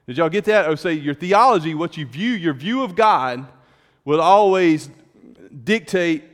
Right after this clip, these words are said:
your, your philosophy, whether that's in life,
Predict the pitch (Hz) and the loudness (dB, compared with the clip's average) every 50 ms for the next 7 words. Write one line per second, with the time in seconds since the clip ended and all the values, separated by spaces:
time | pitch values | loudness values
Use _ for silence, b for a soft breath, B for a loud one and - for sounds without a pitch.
0 | _ _ _ _ _ _ _ _ 156 147 156 165 151 135 123 90 - 104 147 - | _ _ _ _ _ _ _ _ -8 -6 -4 -2 -2 -2 -4 -6 -10 -18 -20 -20
1 | - _ - 135 131 - 139 135 131 147 180 208 226 - - 151 139 131 135 139 | -20 _ -12 -12 -10 -8 -8 -4 -2 -2 -2 -2 -4 -6 -8 -10 -8 -6 -6 -6
2 | 143 156 156 - _ _ - _ _ _ 127 131 131 127 143 143 139 - - - | -6 -8 -10 -16 _ _ -20 _ _ _ -10 -8 -6 -4 -4 -4 -4 -6 -10 -12
3 | 147 131 120 113 120 127 139 226 208 208 - - - | -10 -10 -6 -4 -4 -2 -2 -2 -4 -8 -10 -16 -20